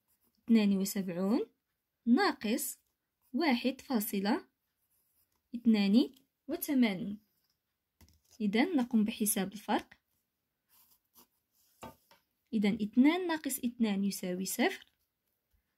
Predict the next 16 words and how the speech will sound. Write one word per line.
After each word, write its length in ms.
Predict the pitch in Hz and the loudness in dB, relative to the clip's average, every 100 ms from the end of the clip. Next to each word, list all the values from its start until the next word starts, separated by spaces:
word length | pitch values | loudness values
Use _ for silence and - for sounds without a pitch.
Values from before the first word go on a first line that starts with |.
| _ | _
سبعة 400 | - 294 285 277 | -4 0 2 2
ناقص 260 | 277 254 | 2 0
ثمانية 500 | 240 - 220 214 214 | -4 2 2 4 4
لا 140 | 202 202 | 4 2
يمكن، 460 | 175 185 - 311 330 | 0 -4 -4 -6 -4
أستلف 540 | 247 - 226 196 190 | -6 -2 0 0 -4
وأرد 380 | - 202 190 - | -8 -4 -4 -4
السلف. 480 | 196 - 185 285 - | -6 -4 -2 -2 -2
إذن 200 | 233 233 | 0 0
سبعة 340 | 294 294 262 262 | 0 0 -2 -2
عشر 460 | 233 220 240 208 - _ - | -2 0 0 -2 -6 _ -4
ناقص 380 | 214 - 202 | -4 -2 -4
ثمانية 540 | - 196 190 190 185 185 | -2 -2 -2 0 -2 0
يساوي، 640 | 185 190 190 190 262 381 _ _ _ _ _ _ _ _ _ _ _ _ _ _ | -2 -2 -2 0 0 -2 _ _ _ _ _ _ _ _ _ _ _ _ _ _
يساوي 680 | 233 233 - 226 220 196 240 _ _ | 2 2 2 2 2 -2 -6 _ _
تسعة. 600 | - 196 - 190 240 - | -4 -4 -2 0 0 0